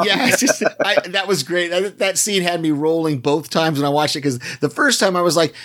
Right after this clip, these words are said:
"Wait a minute, how high up are they?" And she's just saying, "Let go of me." And then he lets go, and she just kinda drops three feet. And I'm like, "Okay, I don't know what the big deal was here."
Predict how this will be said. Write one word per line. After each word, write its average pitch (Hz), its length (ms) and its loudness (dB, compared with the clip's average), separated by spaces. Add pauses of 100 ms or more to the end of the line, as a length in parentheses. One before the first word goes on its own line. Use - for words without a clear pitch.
(160)
"Wait 277 120 2
a 262 60 4
minute, 127 160 0
how 190 140 0
high 240 220 2
up 254 160 0
are 202 60 4
they?" 160 140 2
And 151 100 0
she's 175 140 2
just 180 160 0
saying, 190 200 4
"Let 170 160 2
go 208 200 2
of 175 100 0
me." 151 240 -2 (160)
And 160 140 0
then 170 80 4
he 190 160 2
lets 165 200 2
go, 185 160 2
and 151 80 0
she - 100 -2
just 160 160 0
kinda 156 160 2
drops 139 260 0
three 147 240 2
feet. 147 220 2
And 135 100 -4
I'm 131 80 -2
like, 135 160 2 (260)
"Okay, 160 680 2
I 139 60 4
don't 165 100 4
know 170 60 4
what 165 100 2
the 151 60 2
big 139 180 0
deal 147 200 2
was 135 240 0
here." 123 260 0